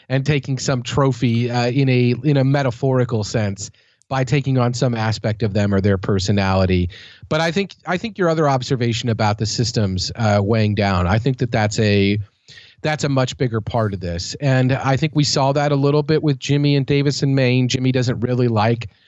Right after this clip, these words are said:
playing by the rules. He doesn't really like these systems and these things that are put in place.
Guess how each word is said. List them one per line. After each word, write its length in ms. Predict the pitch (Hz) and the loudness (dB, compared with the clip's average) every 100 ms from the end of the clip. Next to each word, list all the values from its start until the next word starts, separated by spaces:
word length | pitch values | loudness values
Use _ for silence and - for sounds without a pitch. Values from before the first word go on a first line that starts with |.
| _ - - | _ -20 -4
playing 300 | 160 151 147 | -2 0 0
by 240 | 143 143 | 0 0
the 100 | 135 | 0
rules. 520 | 127 190 180 180 170 | 2 4 4 2 0
He 100 | - | -2
doesn't 300 | 143 139 143 | 0 0 -2
really 320 | 135 147 139 | 0 2 4
like 320 | 135 131 139 - | 2 2 0 -4
these 260 | 139 127 | -6 -6
systems 600 | - 156 - 143 131 127 | -2 -2 0 0 2 2
and 160 | 131 123 | 0 2
these 240 | 123 120 | 2 0
things 260 | 123 135 123 | 0 0 0
that 100 | 131 | 0
are 100 | 120 | 0
put 200 | 117 139 | 0 0
in 140 | 123 | 0
place. 480 | 107 127 120 113 - | 0 2 2 0 -2